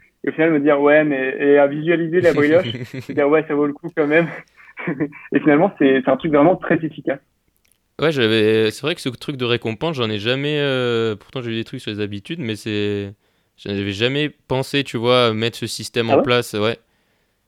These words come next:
Speaker 1: Ok.
Speaker 2: De... Et c'est vrai que c'est, c'est clair que c'est vachement mieux parce que les habitudes, bah, c'est très dur à mettre en place, su-, suivant le
Speaker 1: Hmm.
Speaker 2: type d'habitude qu'on veut mettre en place. Et, euh, cette notion de récompense, elle est bien, ouais.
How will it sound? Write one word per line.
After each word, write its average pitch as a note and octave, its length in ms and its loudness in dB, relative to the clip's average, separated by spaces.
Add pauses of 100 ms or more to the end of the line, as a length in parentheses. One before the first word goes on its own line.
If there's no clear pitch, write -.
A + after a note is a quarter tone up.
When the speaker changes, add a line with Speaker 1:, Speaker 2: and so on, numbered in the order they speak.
(260)
Speaker 1:
Ok. F#3 100 -10
Speaker 2:
De... G#2 480 -2
Et G#2 60 -4
c'est - 140 -6
vrai C3+ 140 -2
que - 80 -6
c'est, A2 160 -4
c'est A2 160 -10
clair D3+ 180 -6
que - 60 -20
c'est A2 120 -8
vachement G#2+ 280 -6
mieux D3+ 140 -6
parce A2 180 -8
que - 100 -10
les G#2 120 -4
habitudes, G#2+ 380 -8
bah, G#2 120 -6
c'est - 140 -14
très - 180 -10
dur G#2 180 -4
à G#2 60 -2
mettre G2+ 220 -8
en G2 80 -6
place, A#2 380 -6
su-, - 320 -20 (120)
suivant G2+ 300 -6
le D3+ 60 4
Speaker 1:
Hmm. C#3+ 40 6
Speaker 2:
type B2+ 120 4
d'habitude G#2 340 -8
qu'on G#2 100 -8
veut G2+ 60 -4
mettre G2 200 -8
en G#2 80 -10
place. C#3+ 260 -14 (600)
Et, G#2 180 0
euh, G2+ 120 0
cette G#2 200 -6
notion G#2 240 -10
de G2 40 -10
récompense, G2+ 440 -12
elle G#2 80 -8
est G2+ 60 -6
bien, A2 200 -10
ouais. G2 100 -14